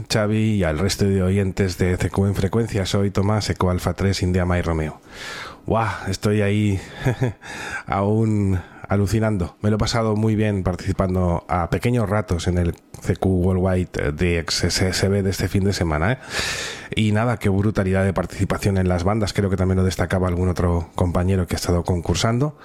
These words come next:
Eh, por ejemplo, en diez metros, ¿eh? La banda más amplia de la que disponemos los radioaficionados, tenías todo el espectro ocupado, veintiocho, veintinueve megahercios, ¿eh? Eh, con estaciones de todo el mundo concursando. Increíble.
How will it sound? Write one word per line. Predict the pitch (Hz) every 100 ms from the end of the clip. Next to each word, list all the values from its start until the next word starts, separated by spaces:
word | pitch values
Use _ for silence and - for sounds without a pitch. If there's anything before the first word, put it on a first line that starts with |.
| - - - - -
Eh, | 87
por | 87 98
ejemplo, | 113 107
en | 101
diez | 117 101
metros, | 104 95 78
¿eh? | 107
La | 101 87
banda | 92 95 92
más | 95 95 90 - - -
amplia | - 101 101 95 120 147 - - - -
de | - 87
la | 82
que | - 82
disponemos | 82 - 87 87 85
los | 87 87
radioaficionados, | 87 90 85 92 90 92 117
tenías | - 98 107 117
todo | - 110 139
el |
espectro | 110 - - 110 135 131
ocupado, | 101 - 90 101 120 156 - - - - -
veintiocho, | 90 90 90 92 - 104
veintinueve | 92 87 92 98
megahercios, | 101 87 87 87 117 107
¿eh? | 107
Eh, | 90 98
con | 101
estaciones | 92 - - 110 107
de | 95
todo | 107 107
el |
mundo | 98 117 120
concursando. | - 92 - 85 - 90 78
Increíble. | 82 90 - 85 107 98 80